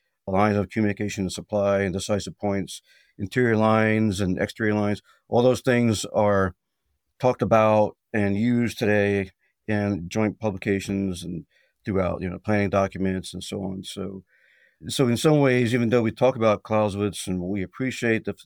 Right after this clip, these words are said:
sophistication of his, his work on war, it's Germany who has succeeded more.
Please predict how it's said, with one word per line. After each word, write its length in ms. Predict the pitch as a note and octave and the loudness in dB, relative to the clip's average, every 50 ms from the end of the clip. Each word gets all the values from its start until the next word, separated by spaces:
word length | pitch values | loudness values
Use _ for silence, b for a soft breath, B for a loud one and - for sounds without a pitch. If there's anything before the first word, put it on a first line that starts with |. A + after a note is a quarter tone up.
| _ | _
sophistication 800 | - - - G#2 - - - F#2+ - - B2 B2+ B2 - C3 A#2 | -14 -10 -10 -10 -10 -12 -14 -12 -8 -6 -6 -4 -4 -4 -4 -4
of 120 | A#2+ A#2+ G#2 | -4 -4 -4
his, 260 | A2+ A2+ G#2+ G2 - _ _ _ _ _ _ _ _ _ _ _ - | -6 -6 -8 -8 -12 _ _ _ _ _ _ _ _ _ _ _ -6
his 160 | B2 A#2 G2+ | -4 -2 0
work 320 | G2 G#2+ A2+ A2+ A2 - | 0 2 2 2 0 0
on 260 | A2 G#2+ G#2 G#2 G#2 | -2 0 0 0 0
war, 500 | G#2+ A#2+ B2 B2+ B2 B2 A#2+ A#2+ A#2+ G#2 - _ _ _ _ _ _ _ _ _ _ _ _ | 0 0 0 2 2 2 2 2 0 -2 -6 _ _ _ _ _ _ _ _ _ _ _ _
it's 300 | - A#2+ - - - - | -2 -2 -2 -2 -4 -4
Germany 460 | - G#2 B2 C3+ C#3+ C#3+ C3+ C3 A#2+ | 0 2 4 4 4 4 4 2 2
who 200 | A2+ A#2 A2 G#2+ | 2 0 0 0
has 720 | G#2+ G#2 G#2+ G2+ G2 G2 F#2+ F#2+ F2+ E2 - - - - _ _ _ _ _ _ | 0 0 0 -2 0 0 0 -2 -4 -6 -8 -10 -12 -14 _ _ _ _ _ _
succeeded 680 | _ - - - - - B2 A#2 A2+ G#2 G2+ G2 F#2+ E2+ | _ -14 -12 -12 -6 -4 -2 0 2 2 0 0 0 -2
more. 500 | G2 F#2+ G2 G2 G2 F#2+ F#2+ F#2 F2+ - | -4 -4 -4 -2 -2 -2 -2 -4 -6 -8